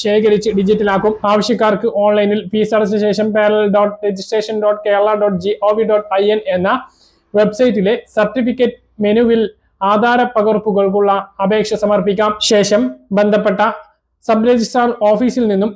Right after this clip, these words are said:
ഡിജിറ്റൽ ഒപ്പ് രേഖപ്പെടുത്തിയ ആധാരത്തിന്റെ പകർപ്പുകൾ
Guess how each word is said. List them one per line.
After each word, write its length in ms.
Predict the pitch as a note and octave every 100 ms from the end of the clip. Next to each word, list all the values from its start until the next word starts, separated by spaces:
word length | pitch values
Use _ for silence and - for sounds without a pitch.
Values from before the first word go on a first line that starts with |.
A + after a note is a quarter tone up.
| G3
ഡിജിറ്റൽ 380 | G3 G#3+ B3+ B3+ G#3
ഒപ്പ് 240 | G3+ A3 A#3 - G3
രേഖപ്പെടുത്തിയ 680 | G#3 A3 B3+ A3 G#3 G#3+ A3 A3 G3
ആധാരത്തിന്റെ 580 | G#3+ A#3+ A#3+ A3+ A3+ A3+ -
പകർപ്പുകൾ 500 | G3+ A3+ A3 G3 G3+